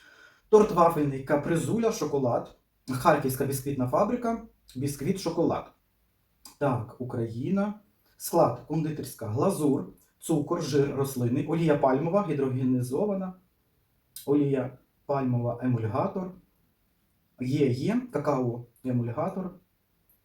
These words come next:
а, ароматизатор, є, борошно, пшеничне вищого гатунку, цукор,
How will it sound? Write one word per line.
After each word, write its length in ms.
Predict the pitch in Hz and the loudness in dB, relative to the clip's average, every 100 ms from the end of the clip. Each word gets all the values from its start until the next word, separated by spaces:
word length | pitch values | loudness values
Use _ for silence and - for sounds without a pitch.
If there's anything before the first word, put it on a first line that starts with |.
| - 120 | -14 -6
а, 60 | |
ароматизатор, 1000 | 123 131 123 117 113 113 131 190 190 - 120 | -4 -2 0 -2 -4 -4 -2 -2 -4 -8 -10
є, 480 | 110 127 180 190 - _ - | -8 -4 -4 -6 -12 _ -10
борошно, 480 | 123 160 143 139 127 | -2 0 0 -2 -4
пшеничне 440 | 190 196 190 143 | 2 2 2 -2
вищого 340 | 147 147 123 | -2 -2 -2
гатунку, 400 | 120 214 240 160 | -2 2 2 2
цукор, 460 | 147 185 180 151 | -2 -2 0 -2